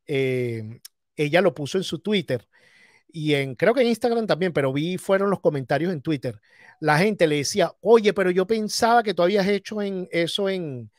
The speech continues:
con un filtro. Yo pensaba que eso lo habías hecho con un filtro de, de TikTok o de", y, y se quedaron sorprendidos porque ella lo hizo,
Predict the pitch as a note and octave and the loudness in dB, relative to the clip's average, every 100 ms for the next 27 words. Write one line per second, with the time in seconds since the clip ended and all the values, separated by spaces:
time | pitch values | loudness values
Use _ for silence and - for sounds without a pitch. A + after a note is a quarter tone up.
0 | _ - D#3+ F#3+ - B3+ C#4 - C3 G#2+ | _ 0 2 2 2 2 2 0 -2 -4
1 | _ _ _ _ - D3 F3 G#3 A3+ A3 | _ _ _ _ -4 2 4 4 4 2
2 | A#3 G#3+ F3 G#3 A3 F#3+ E3+ F#3 G#3+ G3+ | 4 6 6 2 -2 -4 -4 -2 -4 -4
3 | - G#3+ G3+ F3 D3 - D3 D3 C#3 - | 0 2 4 4 2 0 -4 -4 -6 2
4 | G3 A#3 A3+ F3 D#3 C#3 B2 _ - - | 8 8 8 4 4 2 -4 _ -20 -18
5 | D3+ C#3+ D3+ F3 D#3 D#3 D#3 E3 D3+ C#3+ | -6 -2 -2 -2 -2 -2 -2 -2 0 0
6 | F#3+ A3+ G#3+ D#3+ C#3 D3 D4 F3 - A#2+ | 0 -2 -2 -2 -2 -2 2 2 0 -6
7 | B2+ C#3 E3+ C3 - E3 E3 C#3+ G#2+ | -4 -2 -2 -4 -2 2 2 2 -2